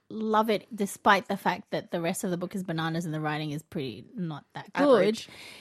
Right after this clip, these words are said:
Speaker 1: is that it doesn't just use standard porn tropes. It actually tries something new that is there for the female pleasure.
Speaker 2: Yes. Kat, so explain,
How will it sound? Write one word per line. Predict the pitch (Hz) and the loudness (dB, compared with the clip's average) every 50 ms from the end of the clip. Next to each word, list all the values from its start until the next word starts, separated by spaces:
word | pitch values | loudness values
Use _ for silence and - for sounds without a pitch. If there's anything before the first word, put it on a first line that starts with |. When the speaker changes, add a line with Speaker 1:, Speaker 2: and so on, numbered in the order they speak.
| - - _ _ - | -20 -20 _ _ 0
Speaker 1:
is | 277 285 269 247 | 2 2 2 4
that | 247 262 247 | 4 2 2
it | - 269 - _ - | 2 -2 -2 _ 4
doesn't | 277 262 269 269 294 294 277 - | 6 6 6 4 2 2 0 0
just | 262 240 - - - - | 0 -2 -2 -4 -4 -2
use | 208 208 214 208 208 208 202 196 202 | 0 2 2 2 0 0 -2 -4 -6
standard | - - - - - 196 185 175 175 196 - | -8 -10 -8 -4 -2 0 0 0 0 -2 -4
porn | - 254 247 247 240 226 | -2 0 0 0 0 -2
tropes. | - 185 127 131 175 196 - - - - - - | -2 -2 -2 -2 -2 -4 -8 -12 -16 -14 -6 -4
It | 208 196 - - | -4 -4 -4 -4
actually | - 233 - - - - 254 226 196 190 170 - _ _ _ - | -10 -10 -8 -8 -4 -2 0 0 0 0 -2 -4 _ _ _ -12
tries | - - 185 190 214 - | -2 0 2 2 2 2
something | - 240 226 220 - 220 220 214 | 0 0 0 2 2 4 4 4
new | 185 175 175 170 180 196 220 214 - _ - | 4 4 2 2 0 0 -2 -4 -6 _ -12
that | 196 190 190 202 190 180 - - - | -10 -8 -4 -2 -2 -2 -2 -2 -2
is | 220 214 180 196 | -2 -2 0 0
there | 202 185 196 | 0 0 0
for | - - 202 | 0 0 0
the | 190 190 | -2 0
female | - - 185 180 180 170 - | 0 0 0 0 0 -2 -4
pleasure. | - - 202 208 190 196 196 - - | -6 -4 -2 0 0 0 0 -2 -4
Speaker 2:
Yes. | - 226 226 - - - _ _ _ - | -6 -8 -10 -10 -12 -16 _ _ _ -10
Kat, | - 269 254 240 - - | -6 -4 -4 -4 -4 -4
so | - 254 233 | -4 -4 -4
explain, | - - 254 - - - 233 233 247 262 277 294 285 - | -4 -4 -6 -6 -6 -6 -6 -6 -4 -6 -6 -6 -8 -10